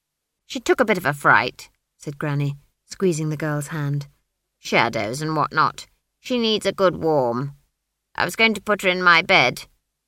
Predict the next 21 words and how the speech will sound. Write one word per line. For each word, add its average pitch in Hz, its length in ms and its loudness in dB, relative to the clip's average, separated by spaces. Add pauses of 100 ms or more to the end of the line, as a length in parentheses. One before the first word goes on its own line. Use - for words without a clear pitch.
(220)
She's 254 180 -4
a 262 40 0
bit - 240 -2
mazed, 151 680 0 (420)
if 160 120 -2
that's 151 220 0
all 156 120 -2
right 123 200 2
with 135 140 -6
you. 143 320 -2 (1120)
Smith - 400 -2
wasn't 262 340 0
absolutely 190 580 -2
sure 202 240 -2
that 233 120 -6
it 254 100 -6
was 294 200 -4
all 147 140 0
right 127 260 -8
with 139 140 -12
him 127 340 -10